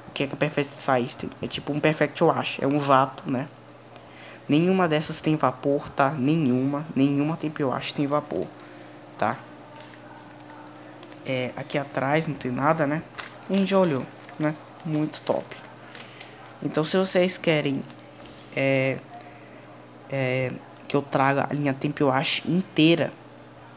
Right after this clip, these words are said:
precisa de um bom tempo de eu conseguir as máquinas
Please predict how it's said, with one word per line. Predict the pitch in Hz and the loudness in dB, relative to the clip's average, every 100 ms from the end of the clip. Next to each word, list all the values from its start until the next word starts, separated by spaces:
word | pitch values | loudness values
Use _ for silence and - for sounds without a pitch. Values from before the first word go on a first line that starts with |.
| - - - - | -20 -20 -20 -10
precisa | - 151 - 139 | -6 -2 -2 -2
de | 147 | 2
um | 151 | 4
bom | 135 156 196 | 6 6 6
tempo | 175 165 147 | 0 -2 -6
de | 143 147 | 2 4
eu | 143 135 135 | 4 0 -2
conseguir | 147 139 139 | -2 2 4
as | 131 - 139 | 4 2 0
máquinas | 131 - | -2 -2